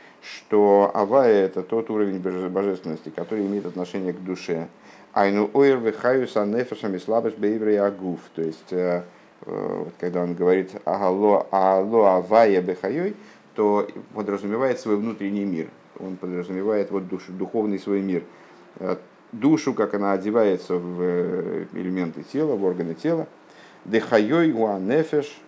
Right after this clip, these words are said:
хайой". Жизненность — это вот душа, жизнь моя, жизнью моей, вернее, как в пасуке. "Векаашер, каашер,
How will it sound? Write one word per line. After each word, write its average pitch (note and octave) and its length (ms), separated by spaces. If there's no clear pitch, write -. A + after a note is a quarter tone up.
хайой". A2 440
Жизненность — F2 640
это - 280
вот C#2+ 220
душа, B2 420
жизнь G2+ 300
моя, F#2 320
жизнью F#2+ 400
моей, F2+ 320
вернее, E2 280
как - 140
в - 40
пасуке. - 440
"Векаашер, A#2 1040
каашер, B2 800